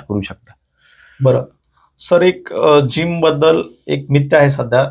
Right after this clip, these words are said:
Speaker 2: अ, बऱ्याच लोकांच्या मनामध्ये किंवा एक अनामिक भीती असते. अ, Insta-मध्ये व्हायरल बरेचसे व्हिडिओ होत असतात की आपण जे वजन उचलतो,
Speaker 1: हम्म, हम्म.
Speaker 2: त्याने बऱ्याच लोकांना जिममध्ये हार्ट अटॅकचे, अ, व्हिडिओ आपण व्हायरल झालेले बघतो.
Speaker 1: करेक्ट, करेक्ट, करेक्ट.
Speaker 2: तर याच्यामध्ये कितपत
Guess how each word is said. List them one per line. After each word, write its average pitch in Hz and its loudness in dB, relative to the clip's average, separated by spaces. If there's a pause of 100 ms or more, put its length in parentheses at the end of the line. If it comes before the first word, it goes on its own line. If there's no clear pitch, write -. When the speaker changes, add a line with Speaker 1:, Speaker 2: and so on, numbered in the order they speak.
(180)
Speaker 2:
अ, 117 -2
बऱ्याच 127 0
लोकांच्या 123 -2
मनामध्ये 120 -4
किंवा 135 -2
एक 139 -6
अनामिक 127 -2
भीती 131 -2
असते. 139 -2 (520)
अ, 113 0
Insta-मध्ये 117 0
व्हायरल 117 0
बरेचसे 120 0
व्हिडिओ 117 0
होत 113 -2
असतात 117 -8
की 135 -2
आपण 135 0
जे 143 0
वजन 143 4
उचलतो, 131 -4 (100)
Speaker 1:
हम्म, 101 -4
हम्म. 95 -12 (120)
Speaker 2:
त्याने 131 4
बऱ्याच 127 2
लोकांना 123 0
जिममध्ये 120 -2
हार्ट 120 -2 (180)
अटॅकचे, 117 -4 (280)
अ, 120 2 (320)
व्हिडिओ 120 0
आपण 117 0
व्हायरल 117 -2
झालेले 113 -8
बघतो. 117 0
Speaker 1:
करेक्ट, 113 2
करेक्ट, 107 0
करेक्ट. 101 -8
Speaker 2:
तर 156 0 (180)
याच्यामध्ये 156 2
कितपत 147 -4